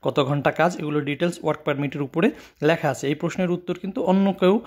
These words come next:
আপনাকে দিতে পারবে না। প্রত্যেকটা মানুষের প্রশ্ন, আহ, হবে এরকমই, কিন্তু সবার উত্তর আলাদা, যার যার উত্তর তার তার ওয়ার্ক পারমিটে আছে। এবং আপনি কী কাজে যাচ্ছেন সেই কাজের আপনার বাস্তব অভিজ্ঞতা সম্পর্কে আপনাকে জানতে চাইতে পারে। সেই অভিজ্ঞতা যদি থেকে থাকে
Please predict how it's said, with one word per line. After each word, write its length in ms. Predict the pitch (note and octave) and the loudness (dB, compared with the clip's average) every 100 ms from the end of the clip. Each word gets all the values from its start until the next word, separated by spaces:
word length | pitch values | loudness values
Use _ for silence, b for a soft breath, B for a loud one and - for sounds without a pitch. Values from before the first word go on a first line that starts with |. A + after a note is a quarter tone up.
| B B | B B
আপনাকে 320 | D#3 F3 E3 | -4 -2 -2
দিতে 180 | E3 G3 | -2 0
পারবে 240 | E3+ C3+ | 2 2
না। 120 | A#2+ A#2 | 0 -2
প্রত্যেকটা 580 | F3+ F3+ G#3 G3 A3 | -4 -4 -6 -4 0
মানুষের 360 | F#3 E3+ F3 G3 | 2 2 0 -2
প্রশ্ন, 360 | F3+ F3 - F#3+ | -2 -2 2 2
আহ, 760 | A3+ - - _ - E3+ F3 | 2 -4 -20 _ 2 2 2
হবে 300 | - F3 F3+ | -2 2 4
এরকমই, 340 | F3 F3+ G#3 | 2 0 -2
কিন্তু 280 | A3+ F#3 F#3+ | 0 -2 -4
সবার 260 | - F3+ F3+ | -4 0 2
উত্তর 300 | F3+ F#3 F3+ | 0 -2 0
আলাদা, 280 | E3 D3+ C3 | 2 4 2
যার 200 | C3 D#3+ | 2 2
যার 160 | E3+ F3+ | 4 0
উত্তর 340 | F3 - A#3 | -2 -4 -6
তার 200 | A3+ D#3 | -2 -2
তার 180 | - D3 | -2 0
ওয়ার্ক 200 | D3 C#3+ | 0 0
পারমিটে 360 | D#3 C#3+ C#3+ C#3 | -2 -2 0 0
আছে। 240 | A#2+ - A#2 B B B B | 0 -2 -10 B B B B
এবং 160 | F3+ A3 | 0 0
আপনি 320 | - E3+ G#3+ A3 | 0 0 2 2
কী 200 | A3 G#3 | 0 2
কাজে 260 | G3 F3 | 2 4
যাচ্ছেন 360 | D3+ D3 G#3 A3 | 0 0 0 -2
সেই 180 | G3 F#3 | -2 -2
কাজের 340 | E3+ D#3 F3+ | 0 0 0
আপনার 240 | E3 D#3+ | -2 -2
বাস্তব 320 | D3 D3 - E3 | -2 -4 -6 -4
অভিজ্ঞতা 460 | D#3 D#3 D3 F#3 F3+ | -4 -2 -2 0 0
সম্পর্কে 560 | E3 D3+ C#3+ C#3 C4 | -2 -2 -4 -2 0
আপনাকে 340 | C#4 - C#3 C#3 | 2 2 0 0
জানতে 280 | C3 C3 C3+ | 0 -2 -4
চাইতে 260 | C#3+ - | -6 -4
পারে। 220 | - G3+ A3+ B B | -2 -2 -2 B B
সেই 180 | - E3+ | 2 4
অভিজ্ঞতা 440 | D3 C#3+ D3+ E3 | 4 0 0 2
যদি 200 | D#3 D#3 | 2 0
থেকে 280 | D#3+ E3+ F#3+ | 0 0 0
থাকে 300 | F3+ F3 C#4+ | 0 0 0